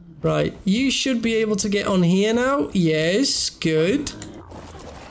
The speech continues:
And then I can... Yes. Sweet. And then we're on our way back. Oh, good stuff. You know what?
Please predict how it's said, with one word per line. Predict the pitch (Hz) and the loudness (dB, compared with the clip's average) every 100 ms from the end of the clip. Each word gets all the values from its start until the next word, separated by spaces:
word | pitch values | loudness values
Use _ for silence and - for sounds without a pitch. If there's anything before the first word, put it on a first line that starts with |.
| - - - - - - - - - _ - | -20 -18 -18 -18 -18 -18 -18 -20 -20 _ -6
And | 185 | 0
then | 180 175 | 2 2
I | 175 | 0
can... | 175 180 175 170 170 185 - - - - - - - - | 0 0 2 2 0 -2 -10 -18 -20 -20 -20 -20 -20 -4
Yes. | 170 160 143 123 - - - - - - - - - | 0 0 0 -2 -2 -2 -4 -8 -14 -20 -20 -14 -6
Sweet. | - 208 202 190 - - - - - - - - - - - - - | -2 0 -2 -4 -6 -6 -8 -12 -16 -18 -18 -18 -16 -16 -16 -18 -6
And | 240 277 | 0 2
then | 294 | 4
we're | 294 | 4
on | 285 | 2
our | 285 | 2
way | 285 262 | 2 2
back. | 262 180 - | 0 -2 -4
Oh, | 262 269 233 | -2 0 0
good | 294 277 | 0 0
stuff. | - - 208 170 147 - - - - - - - - - - | 0 -2 0 0 0 -2 -4 -6 -12 -20 -20 -20 -20 -16 -4
You | 262 | 0
know | 330 | 2
what? | 302 220 196 | 2 2 0